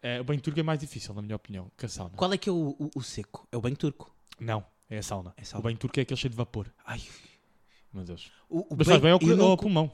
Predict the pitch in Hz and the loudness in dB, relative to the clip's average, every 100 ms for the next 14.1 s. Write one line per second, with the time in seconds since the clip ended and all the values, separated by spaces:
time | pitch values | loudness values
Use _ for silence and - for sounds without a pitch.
0 | - 151 196 - 170 - - - - 147 | 0 2 0 0 -4 -2 -4 -4 0 2
1 | 147 147 139 123 127 120 117 _ - _ | 2 0 -4 -4 -4 -2 -6 _ -20 _
2 | _ - - - - _ - - 143 202 | _ -20 -20 -20 -20 _ -10 -4 4 4
3 | 175 196 190 196 185 185 180 165 180 127 | 4 0 -2 -2 2 4 4 4 2 0
4 | 95 _ - 131 147 147 147 135 127 180 | -6 _ -12 -2 2 6 4 4 -2 0
5 | 160 147 135 135 127 120 139 123 127 139 | 0 0 0 0 -2 -2 0 2 2 2
6 | 139 180 - 160 147 147 139 196 - - | 6 6 6 2 4 4 2 -2 -8 -12
7 | - 139 139 147 180 - 156 170 165 185 | 2 6 8 6 2 4 10 10 10 6
8 | 175 180 165 175 170 160 143 - _ 156 | 8 6 6 0 0 0 -2 -10 _ -6
9 | 151 139 131 127 123 - 156 - 156 - | -6 -6 -10 -14 -18 -8 -8 -4 -6 -6
10 | 202 - 190 165 160 180 165 147 180 151 | -8 -4 -2 -2 0 0 2 4 4 4
11 | 117 101 - - - 147 151 131 - 160 | -2 -10 -20 -12 0 4 4 4 0 -4
12 | 143 156 147 135 160 - 143 110 95 - | -4 -6 -6 -8 -10 -10 -16 -14 -18 -20
13 | _ - - - 143 98 98 160 156 - | _ -20 -10 2 2 2 6 6 6 4
14 | 120 | 0